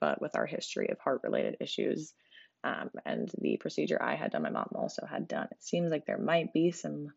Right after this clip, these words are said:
biological pull in there. And mental health-wise, I also suffer from A D H D, um, like a lot of my family members,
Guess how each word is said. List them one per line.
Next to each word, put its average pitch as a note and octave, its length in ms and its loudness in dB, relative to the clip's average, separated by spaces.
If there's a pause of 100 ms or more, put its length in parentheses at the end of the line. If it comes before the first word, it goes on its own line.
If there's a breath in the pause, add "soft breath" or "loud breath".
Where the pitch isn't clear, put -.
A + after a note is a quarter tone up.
biological D#3+ 580 2
pull C#3+ 280 -2
in C3+ 120 0
there. G#3 300 2 (580 loud breath)
And C4 160 2
mental B3+ 300 2
health-wise, F3 720 4 (100)
I D3+ 420 2
also D#3 240 0
suffer D#3 340 0
from D3+ 160 -4
A D#3 140 0
D D3+ 160 4
H D#3 220 0
D, D3+ 340 0 (460 loud breath)
um, D3 420 -2 (180)
like D#3 200 6
a - 100 2
lot D3 180 4
of D3+ 80 0
my C#3+ 140 -2
family F#3 280 4
members, E3 460 4